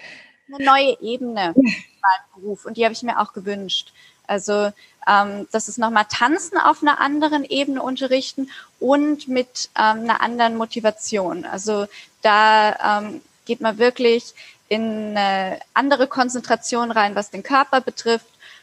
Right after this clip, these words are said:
Speaker 1: Und das genieße ich sehr, weil, ähm, das ist ein Level, das habe ich mir einfach in meinem Berufsleben gewünscht.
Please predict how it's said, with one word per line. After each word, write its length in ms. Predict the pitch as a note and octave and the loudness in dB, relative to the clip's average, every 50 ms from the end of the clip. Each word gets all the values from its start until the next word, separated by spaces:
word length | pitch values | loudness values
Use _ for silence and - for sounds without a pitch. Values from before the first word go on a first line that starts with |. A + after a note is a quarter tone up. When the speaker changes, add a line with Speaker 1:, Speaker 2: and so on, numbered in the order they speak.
| _ _ - | _ _ -10
Speaker 1:
Und 240 | G#3 A3 G#3 - | -10 -10 -6 -4
das 240 | A3 G#3+ G#3+ - - - | -4 -4 -4 -6 -6 -2
genieße 400 | A#3 G#3+ G#3+ A3 A3+ A3 - A3+ | -2 -2 -2 -2 -4 -2 -2 -4
ich 140 | G#3+ - | -4 -4
sehr, 280 | - F#3+ F#3+ F3+ F#3+ F3+ | 0 2 4 4 4 4
weil, 320 | F3+ F#3+ F#3 F#3+ G3 F#3 - - | 4 4 4 4 4 2 2 2
ähm, 280 | F#3+ G3+ G3+ G3 G3 - | 2 2 0 -2 -6 -10
das 160 | - G#3 - | -12 -12 -10
ist 220 | G#3 G3 - - G#3+ | -10 -10 -10 -10 -4
ein 40 | |
Level, 300 | G#3 G3+ G3+ G3 G3 G#3 | 0 2 2 2 2 0
das 280 | G3 - G3 - - - | -2 -4 -8 -12 -10 -8
habe 100 | G3+ G#3+ | -8 -6
ich 80 | G#3+ - | -6 -4
mir 160 | G#3+ G3+ - | -4 -2 -2
einfach 340 | - G3+ F#3 G#3 G3+ - - | -2 -4 -6 -8 -10 -10 -6
in 80 | G3+ | -2
meinem 400 | G3 F#3 F3 F3+ F3+ F3+ F3+ F3+ | 0 0 0 0 -4 -8 -10 -10
Berufsleben 560 | - - F#3+ G#3+ G#3 - - - G3+ F3+ F#3+ | -8 -8 -6 -6 -6 -6 -4 -4 -4 -4 -4
gewünscht. 400 | E3 F3+ E3+ A3+ C4+ D#4 E4 - | -6 -6 -2 0 0 0 0 -2